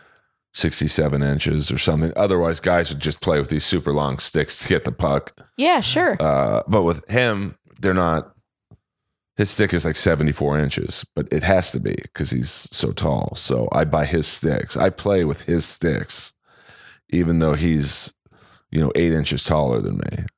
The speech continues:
Speaker 1: So I just like think it's the, um, the torque you can get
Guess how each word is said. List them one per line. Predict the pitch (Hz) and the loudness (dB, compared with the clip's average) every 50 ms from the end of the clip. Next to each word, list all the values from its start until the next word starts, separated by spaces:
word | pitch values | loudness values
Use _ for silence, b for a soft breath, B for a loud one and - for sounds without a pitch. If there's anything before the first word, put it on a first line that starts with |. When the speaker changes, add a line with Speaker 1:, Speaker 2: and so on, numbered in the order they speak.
| _ _ | _ _
Speaker 1:
So | - - - - 82 71 65 57 55 50 50 - | -8 -4 -2 0 0 0 0 0 -2 -4 -4 -2
I | - 98 | -2 0
just | 110 123 127 113 | 2 2 2 2
like | 131 120 117 113 | 2 2 2 2
think | - 120 113 107 104 - - | 0 0 0 0 0 0 2
it's | 117 113 - - - | 0 0 0 -2 -2
the, | - 117 113 107 107 | 0 0 2 4 4
um, | 104 98 95 92 87 82 80 76 73 73 73 69 - - B B B B | 4 4 4 4 2 2 0 -2 -2 -4 -4 -6 -8 -12 B B B B
the | 87 87 | -4 -4
torque | - - 151 151 139 110 92 - - - - | -2 0 2 2 2 2 0 -2 -6 -10 -6
you | - 95 95 | -2 -2 -2
can | - - 101 87 87 | 0 0 0 0 2
get | 82 87 87 80 71 58 - - _ | 2 2 2 4 2 0 -2 -4 _